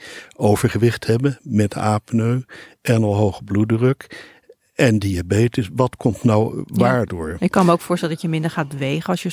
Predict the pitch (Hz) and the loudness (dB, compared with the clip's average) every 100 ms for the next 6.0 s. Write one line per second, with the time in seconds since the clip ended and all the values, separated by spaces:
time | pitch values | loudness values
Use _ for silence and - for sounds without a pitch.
0 | - 180 175 170 175 175 - 156 165 175 | -6 -8 -4 -4 -2 -6 0 2 4 2
1 | 175 175 170 160 143 - - - - 143 | 0 -2 -4 -2 -2 -2 -10 -10 -2 -2
2 | - - - - - 170 - 131 139 131 | -2 -20 -20 -12 -4 -2 2 2 4 2
3 | 147 123 151 - - 135 120 123 139 131 | 2 2 0 -2 0 0 2 4 4 2
4 | - - 135 - - - - - 143 127 | -4 -4 -4 -8 -12 -12 -12 -4 4 6
5 | 123 120 117 113 - 120 113 113 113 113 | 6 4 2 0 -2 0 2 2 2 0